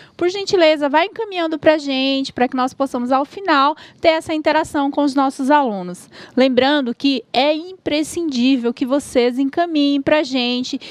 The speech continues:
é, um retorno pra que nós saibamos como está o nosso aluno aí.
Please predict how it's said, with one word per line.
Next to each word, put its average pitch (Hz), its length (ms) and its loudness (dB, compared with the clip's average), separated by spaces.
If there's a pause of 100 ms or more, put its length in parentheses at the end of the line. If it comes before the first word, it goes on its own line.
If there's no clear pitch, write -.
(160)
é, 220 120 6 (240)
um 240 160 -2
retorno 285 680 2
pra 330 160 0
que 339 60 -12
nós 339 180 -2
saibamos 320 680 -2
como 440 240 -2
está 330 480 2
o 349 40 -2
nosso 311 320 -4
aluno 339 380 2
aí. 311 340 2